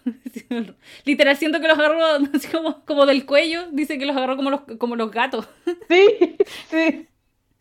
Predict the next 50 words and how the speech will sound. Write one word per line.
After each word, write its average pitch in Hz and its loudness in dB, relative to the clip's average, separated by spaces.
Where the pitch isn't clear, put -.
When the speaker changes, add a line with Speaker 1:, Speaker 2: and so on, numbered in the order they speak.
Speaker 1:
Como 269 -2
colgando, 277 2
qué, 240 -10
qué 277 -8
wea 302 -2
más 359 -6
terrible, 330 -2
po, 302 -8
weón. 294 -4
Speaker 2:
Sí, 381 4
au, 320 4
no 302 2
tenemos 330 4
ese 349 2
músculo 349 2
tan 349 2
desarrollado. 320 4
Speaker 1:
Sí, 294 -4
no 262 0
hay 285 0
suficiente 330 -4
piel 277 0
como 311 -6
para 285 0
agarrar 285 0
por 294 -4
ahí, 285 -4
no, 277 -4
qué 269 -4
horror. 269 -4
Speaker 2:
Sí. 233 -2
Speaker 1:
Bueno, 240 0
eh, 214 0
él 262 0
seguía 277 0
tratando 294 0
de 285 -2
buscar 285 -4
a 262 -4
Annabeth, 269 -2
no 254 -4
veía 269 -2
a 262 -8
Talia 262 -6
ni 254 -4
a 233 -6
Grover 254 -6
por 247 -6
ninguna 247 -6
parte, 240 -8